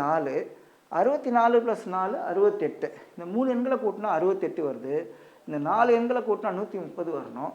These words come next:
இது நூத்தி முப்பது minus அறுபத்தெட்டு, இது அறுபத்தி இரண்டு. இப்போ நம்ம ஒரு மாயச்சதுரத்தை ஃபுல்லா நம்ம முழுமையா தீர்வு கண்டிருக்கோம். சரிங்களா? இப்போ ஏதாவது நம்ம செக் பண்ணி பார்த்துக்கலாம். இப்போ பார்த்தீங்கன்னாக்கா, இதை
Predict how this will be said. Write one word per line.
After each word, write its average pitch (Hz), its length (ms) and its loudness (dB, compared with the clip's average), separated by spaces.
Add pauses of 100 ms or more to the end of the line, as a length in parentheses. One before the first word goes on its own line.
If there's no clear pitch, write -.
(380)
இது 156 180 -2
நூத்தி 294 320 -2
முப்பது 233 320 4
minus 160 280 -2
அறுபத்தெட்டு, 165 560 0 (540)
இது 170 140 0 (280)
அறுபத்தி 175 420 0 (180)
இரண்டு. 139 420 0 (640)
இப்போ 220 240 6
நம்ம 165 200 6 (320)
ஒரு 185 120 0 (140)
மாயச்சதுரத்தை 175 800 2 (560)
ஃபுல்லா 254 340 8 (100)
நம்ம 175 140 -2 (420)
முழுமையா 214 320 0 (120)
தீர்வு 185 220 4
கண்டிருக்கோம். 120 380 -10 (360)
சரிங்களா? 190 380 0 (480)
இப்போ 262 140 8 (140)
ஏதாவது 269 360 10
நம்ம 175 220 2 (260)
செக் 269 200 6
பண்ணி 240 240 6
பார்த்துக்கலாம். 123 440 -6 (540)
இப்போ 226 200 10
பார்த்தீங்கன்னாக்கா, 202 520 10 (1400)
இதை 240 100 8